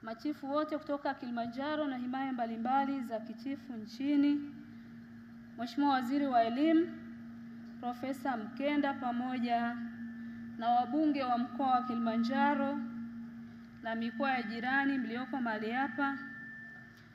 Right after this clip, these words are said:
Mheshimiwa Steve Kigaigai, mkuu wa mkoa wa Kilimanjaro, pamoja na wakuu wa mikoa ya jirani. Tumemwona mkuu wetu wa mkoa wa Arusha, ndugu Hassan Abasi,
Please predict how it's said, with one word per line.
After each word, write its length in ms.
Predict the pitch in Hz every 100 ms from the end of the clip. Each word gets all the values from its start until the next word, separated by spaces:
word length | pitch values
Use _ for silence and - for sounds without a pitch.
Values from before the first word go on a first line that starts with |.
| - - - 233
Mheshimiwa 380 | 247 262 254
Steve 320 | 262 - 277 277
Kigaigai, 680 | 240 240 240 254 277 277 254
mkuu 280 | 254 262
wa 120 | 254 233
mkoa 240 | - 254
wa 60 | 247
Kilimanjaro, 880 | 233 220 208 214 254 285 285 285 294 - - - - - - - - - -
pamoja 420 | 240 262 262 262
na 80 | 240
wakuu 260 | 233 233 285
wa 120 | 254
mikoa 460 | 233 233 233 277 262
ya 100 | 226
jirani. 600 | 220 226 269 294 302 320 - - - - - - - - - -
Tumemwona 400 | 226 247 269 254
mkuu 200 | 254 240
wetu 220 | 254 277
wa 80 | 233
mkoa 240 | 233 262
wa 120 | 247
Arusha, 500 | 220 254 285 - 302 320 - - - - - - - - - - - - - - - - -
ndugu 240 | 262 262 262
Hassan 400 | 277 269 269 226
Abasi, 680 | 208 247 269 - 254 269